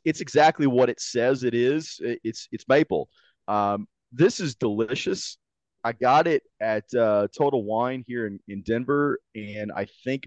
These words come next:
I paid fifty bucks for it. And as, as much as I love bourbons that ti-, uh,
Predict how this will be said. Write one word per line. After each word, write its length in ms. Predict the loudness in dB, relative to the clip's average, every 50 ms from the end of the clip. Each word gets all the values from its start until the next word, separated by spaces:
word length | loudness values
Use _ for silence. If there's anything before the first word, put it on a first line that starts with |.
| -6
I 80 | -6 -6
paid 420 | -6 -4 -4 -2 -2 0 -2 -2 -4 _ _ _ _ _ _ _ _ _ _ _
fifty 240 | -4 -2 -2 -2 -4
bucks 320 | 0 2 0 0 0 -4
for 320 | -6 -2 2 4 6 6 4
it. 100 | 2 0 _ _ _ _ _ _ _ _ -6
And 140 | -4 -2 -2
as, 200 | -4 -4 -6 -4 -4
as 140 | -4 -4 0
much 260 | 0 2 2 2 0
as 120 | -4 -6 -4 -2
I 120 | -2 -2
love 600 | -2 -2 0 2 4 6 6 6 4 2 0 -4 -12 -20 _ _ _ _ _ _ _ _
bourbons 540 | 2 2 2 2 0 -2 -6 -8 -10 -10 -6
that 280 | -2 -2 0 0 -2 -4 -6 _ _ _ _ _ _ _ -8
ti-, 160 | -4 -4 -4 -4 -6 -12 _ _ _ -6
uh, 60 | -6